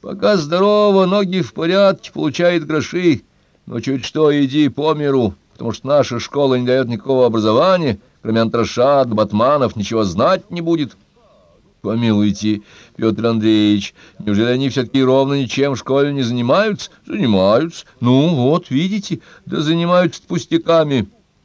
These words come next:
Друг другу сказки рассказывают, как, например, сорока ворона, кашу варила, дед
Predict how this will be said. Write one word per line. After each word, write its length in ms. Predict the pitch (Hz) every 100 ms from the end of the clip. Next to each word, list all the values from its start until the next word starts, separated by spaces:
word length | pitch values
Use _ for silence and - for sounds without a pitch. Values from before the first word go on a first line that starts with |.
| _
Друг 300 | 98 135 147
другу 320 | 151 165 160
сказки 600 | 143 - 165 156 123 -
рассказывают, 920 | 143 135 117 120 139 123 123 120 110 - - - -
как, 180 | 117
например, 360 | 110 104 117 101 - - _ -
сорока 380 | 113 104 98
ворона, 680 | 101 101 160 220 214 185 131
кашу 280 | 113 101 104
варила, 580 | 98 123 208 214 156 104
дед 160 | 101